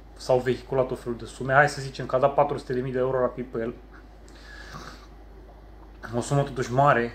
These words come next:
am considerat la acea vreme de mine, dar cu cele douăzeci și opt de goluri marcate în, într-un campionat și încă un pic,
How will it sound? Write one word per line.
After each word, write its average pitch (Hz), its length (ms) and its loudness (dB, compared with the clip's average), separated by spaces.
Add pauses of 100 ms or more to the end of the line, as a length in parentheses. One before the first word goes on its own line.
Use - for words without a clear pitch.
(140)
am 127 240 -4 (100)
considerat 123 460 -2
la 113 400 -2 (320)
acea 117 220 -6
vreme 120 320 -2 (200)
de 120 220 -12
mine, 127 360 -6 (840)
dar 123 240 6
cu - 60 -8
cele 135 220 -4
douăzeci 139 240 2
și - 60 -4
opt 131 100 -8
de 139 80 0
goluri 131 240 0
marcate 127 560 2
în, 117 180 -4 (520)
într-un 127 240 -6
campionat 127 480 2
și - 100 -8
încă 127 160 -4
un 120 100 -2
pic, - 260 -10